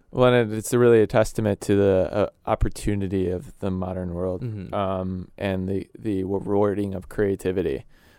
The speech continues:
Speaker 1: Um, but, uh, you'll see a lot of producers now, they're, which kind of emerged probably within the last ten years, doing the, the tagline, you know.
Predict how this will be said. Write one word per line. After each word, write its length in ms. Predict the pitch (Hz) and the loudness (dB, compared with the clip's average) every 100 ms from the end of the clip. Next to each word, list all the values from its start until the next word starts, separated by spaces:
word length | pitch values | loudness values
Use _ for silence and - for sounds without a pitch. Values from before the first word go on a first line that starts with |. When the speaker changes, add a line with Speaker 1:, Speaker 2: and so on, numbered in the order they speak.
| - | -4
Speaker 1:
Um, 200 | 104 95 | 0 2
but, 200 | 95 85 | 4 4
uh, 80 | 78 - - - 120 | 0 -12 -16 -14 -4
you'll 120 | 117 | -2
see 160 | - | 2
a 60 | 127 | 4
lot 160 | 113 113 | 6 4
of 80 | - | 4
producers 440 | 104 107 - 101 | 2 0 -2 -2
now, 220 | 104 104 | 0 2
they're, 260 | 98 95 90 - _ 311 _ - | 4 2 0 -4 _ -20 _ -8
which 280 | 123 120 - | -2 -2 0
kind 160 | 160 | 0
of 60 | 139 | 4
emerged 500 | 120 123 120 117 - | 4 4 2 0 -4
probably 380 | 120 113 110 107 | 2 4 4 2
within 240 | 104 107 | 0 -2
the 60 | 101 | 0
last 260 | 104 - | 0 -2
ten 180 | - 98 | -6 -4
years, 240 | 113 117 | -2 -2
doing 260 | 98 110 101 | 0 -2 -2
the, 120 | 95 - - | -4 -6 -16
the 140 | - | -10
tagline, 680 | 101 - 110 110 92 80 69 | -8 0 0 0 -2 -6 -6
you 80 | 87 | -6
know. 300 | 92 85 87 | -4 -2 -4